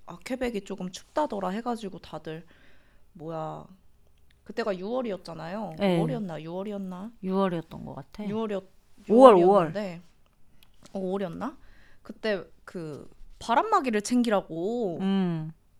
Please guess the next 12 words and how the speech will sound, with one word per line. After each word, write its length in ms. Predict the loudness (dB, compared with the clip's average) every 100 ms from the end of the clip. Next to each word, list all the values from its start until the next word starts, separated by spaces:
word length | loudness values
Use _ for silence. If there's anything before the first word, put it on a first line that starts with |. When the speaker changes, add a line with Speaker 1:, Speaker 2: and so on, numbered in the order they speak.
| -16
Speaker 1:
다들 260 | -6 -4 -2
그랬었어요. 640 | -4 -4 -6 -8 -6 -6
왜냐면은 480 | -6 -4 -4 -6 -8 -10
퀘벡이 520 | -4 -4 -4 -8 -12 -18 -14
위쪽이라서 540 | -10 -8 -8 -10 -12
춥다. 760 | -14 -14 -8 -4 -2 -2 -4 -6
Speaker 2:
그러니까. 600 | -6 -8 -10 -14 -14 -14 -18 -20 -20 -20 -20 -14
Speaker 1:
근데 600 | -8 -6 -4 -6 -6 -10 -20 -20 -20 -20 -20 -20 -20 _
가보니까 720 | -8 -6 -4 -4 -6 -6 -8
진짜 260 | -6 -6 -4
나시 420 | -4 -4 -4 -4
날씨. 520 | -4 -6 -10 -12 -14